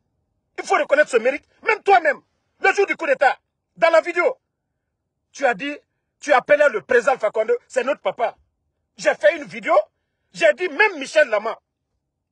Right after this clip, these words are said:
Moi, j'ai fait une vidéo. Peut-être que tu n'as pas vu la vidéo. Au lieu de te flanquer pour raconter des salades. Ce qu'on demande au Doumbouya, moi, Damaro, personnellement, c'est le respect du président Fakonde. La dignité du président Fakonde.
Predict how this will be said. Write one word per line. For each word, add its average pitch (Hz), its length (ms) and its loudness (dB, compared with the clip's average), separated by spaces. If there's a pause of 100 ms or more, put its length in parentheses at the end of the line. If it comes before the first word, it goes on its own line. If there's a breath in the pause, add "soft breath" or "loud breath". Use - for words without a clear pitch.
Moi, 415 320 0
j'ai 262 100 -2
fait 302 140 2
une 254 80 -6
vidéo. 220 300 -4 (120 soft breath)
Peut-être - 280 -2
que 330 80 -6
tu - 100 -16
n'as 220 100 -2
pas 277 160 0
vu 240 140 -12
la 202 100 -4
vidéo. 202 300 -10 (540)
Au 392 80 2
lieu 403 100 2
de 277 80 -12
te - 140 -6
flanquer 311 380 -8
pour 220 140 -10
raconter 240 300 -6
des 196 100 -10
salades. - 320 -4 (1160)
Ce - 220 0
qu'on 330 160 2
demande 294 340 0 (120)
au 269 100 -2
Doumbouya, 294 420 -4 (100)
moi, 415 220 2
Damaro, 294 300 0
personnellement, 220 480 -6 (480)
c'est 359 180 0
le 311 120 -4
respect 392 460 0
du 277 80 -16
président 269 300 -2
Fakonde. 208 400 -8 (480)
La 349 140 4
dignité 415 440 0
du 311 80 -4
président 277 300 0
Fakonde. 214 380 -8